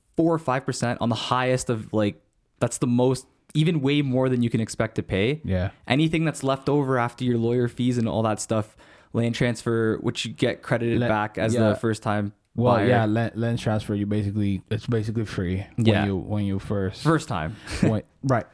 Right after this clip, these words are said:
Speaker 2: It's a, it's a, I know there's a different tax, uh,
Speaker 1: Property
Speaker 2: pra-,
Speaker 1: tax?
Speaker 2: Yeah, no.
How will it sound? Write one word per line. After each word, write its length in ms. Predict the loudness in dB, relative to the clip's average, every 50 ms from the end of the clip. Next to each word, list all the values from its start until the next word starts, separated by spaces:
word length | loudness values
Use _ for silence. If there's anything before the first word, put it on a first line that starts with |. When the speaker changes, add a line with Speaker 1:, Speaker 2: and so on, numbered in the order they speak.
| -20 -16 -8 -4
Speaker 2:
It's 200 | -4 -4 -2 -4
a, 60 | -6 -6 _ -4 -4
it's 180 | -4 -2 -2
a, 80 | -4 -4 -6 -8 _ _ -20 -20 _ -18 -12 -12 -12 -8 -4
I 140 | -2 0 0
know 160 | 0 0 0
there's 220 | 0 0 0 0 -2
a 40 |
different 720 | -2 -2 -2 -4 -4 -2 -2 -2 0 0 0 0 -2 -4 -4 _ _ _ _ _ _ -20 _ _ _ _ _ _ _ _ _ _ -20 -20 _ _ _ -4
tax, 1000 | -2 0 0 -2 -4 -6 -10 _ -20 -14 -12 -10 -8 -8 -8 -10 -10 -12 -14 -16 _ _ _ _ -20 -20 -20 -20 -20 -20 -20 -20 -20 -20 -20 _ _ _ _ _ -6
uh, 320 | -4 -2 0 0 -2 -4 -6 -10 _ -10 -2
Speaker 1:
Property 340 | 0 2 4 4 2 0 0
Speaker 2:
pra-, 140 | 0 0 -2
Speaker 1:
tax? 260 | -2 -4 -6 -10 -18 -20 -20 -20
Speaker 2:
Yeah, 480 | -12 -6 -4 -4 -2 -2 -2 -2 -4 -4
no. 600 | -2 -2 0 0 0 0 0 0 0 0 -2 -2